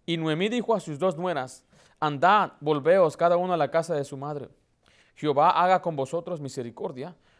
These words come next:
como la habéis hecho con los muertos y conmigo.'" Entonces llegó una, otra crisis a Ruth.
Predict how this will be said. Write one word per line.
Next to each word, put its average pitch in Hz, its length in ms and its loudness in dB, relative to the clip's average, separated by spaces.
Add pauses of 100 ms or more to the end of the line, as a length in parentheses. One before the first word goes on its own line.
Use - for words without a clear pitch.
(100)
como 139 200 -6
la 127 120 0
habéis 156 280 -2
hecho 175 300 -4
con 139 140 -8
los 120 140 -10
muertos 156 480 -8
y 135 80 -16
conmigo.'" 113 440 -14 (560)
Entonces 165 200 -4
llegó 190 300 4
una, 240 200 -2
otra 214 300 2
crisis 147 300 -4
a 139 80 0
Ruth. 123 200 -8